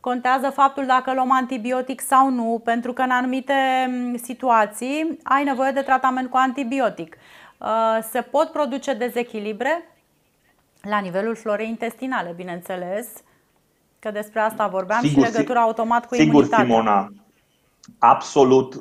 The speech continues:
Speaker 2: uh, foarte multe, uh, foarte multe elemente din lumea modernă care este, uh, plină de poluare, de toxine,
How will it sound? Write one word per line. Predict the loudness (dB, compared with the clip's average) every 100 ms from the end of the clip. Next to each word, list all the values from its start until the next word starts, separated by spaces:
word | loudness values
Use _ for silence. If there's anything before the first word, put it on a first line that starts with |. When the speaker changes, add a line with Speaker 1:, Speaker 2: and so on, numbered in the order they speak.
| 0
Speaker 2:
uh, | 4 4 4 0 -4 -8
foarte | 4 6 6 4
multe, | -2 -2 -2 -2 -2 -6 -14 -6 -6 -4
uh, | 0 0
foarte | 0 -2 0
multe | 0 0
elemente | -2 0 0 2 2 0
din | -2 -2 0
lumea | 2 2
modernă | 0 -2 0 2 2 0 -6
care | 2 2 4
este, | 2 0 0 0 0 -4 -14 -20 -4
uh, | 4 6 6 4
plină | 0 2 6 6 6
de | 6 4 4 6
poluare, | 6 8 8 8 6 2 4
de | 4
toxine, | 6 2 2 -6 -2 0 -2 -8